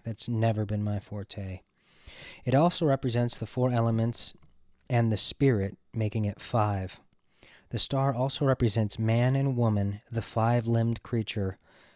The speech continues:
All the symbols of the tarot need to encompass the four elements within them, as the elements themselves were needed in their creation.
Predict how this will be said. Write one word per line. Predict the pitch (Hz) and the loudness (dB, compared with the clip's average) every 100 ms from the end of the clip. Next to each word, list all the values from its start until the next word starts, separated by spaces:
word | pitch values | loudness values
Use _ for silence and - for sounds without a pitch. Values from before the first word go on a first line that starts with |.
| _ | _
All | - 127 | 0 2
the | 139 | 2
symbols | 127 139 131 123 | 2 0 2 0
of | 120 | -2
the | |
tarot | 113 127 123 123 123 123 | -2 -2 2 2 2 2
need | 117 120 120 | 0 0 -2
to | 127 | -2
encompass | 117 - 127 - 127 | -2 0 -2 -2 -4
the | - | -6
four | - 127 131 | -6 0 0
elements | 131 120 120 120 - | 2 0 0 -2 -2
within | 123 117 120 117 | -4 0 0 2
them, | 104 98 101 _ - - - - | 2 0 -4 _ -20 -20 -20 -4
as | 117 110 | 0 0
the | 117 113 - | 0 -2 0
elements | 143 170 170 - | 4 4 4 2
themselves | 160 156 - 131 117 107 110 - | 0 0 0 2 2 0 -4 -10
were | - 123 110 | -4 -2 0
needed | 110 110 131 127 98 90 _ | 0 2 2 2 -2 -4 _
in | 113 110 | -2 0
their | 110 113 | 0 -2
creation. | - 120 107 101 98 92 | -2 -2 0 -2 -4 -8